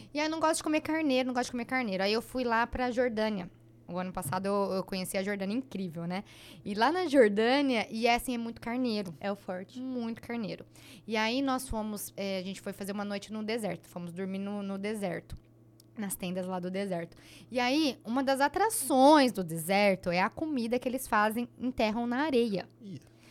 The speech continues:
Speaker 1: Então, assim, existe um, é um, é literalmente um evento. Eles vão lá, tão preparando há dois dias essa comida,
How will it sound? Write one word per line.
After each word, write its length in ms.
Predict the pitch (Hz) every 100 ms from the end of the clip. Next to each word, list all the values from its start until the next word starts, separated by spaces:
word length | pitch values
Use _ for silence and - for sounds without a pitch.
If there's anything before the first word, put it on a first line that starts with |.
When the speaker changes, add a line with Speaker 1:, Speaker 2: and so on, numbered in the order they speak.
| - - 226
Speaker 1:
Então, 200 | 254 262
assim, 260 | - 220 220
existe 340 | 220 226 -
um, 80 | 262
é 180 | - 202
um, 120 | 208
é 80 | 392
literalmente 760 | 427 523 605 554 494 453 -
um 40 | 508
evento. 240 | 359 196
Eles 180 | 202 202
vão 180 | 202 208
lá, 160 | 196
tão 140 | 208 196
preparando 460 | 196 208 180 190
há 80 | 196
dois 440 | 190 196 220 285 226
dias 320 | 165 175 196
essa 160 | 175 185
comida, 800 | - 170 165 196 202 175 180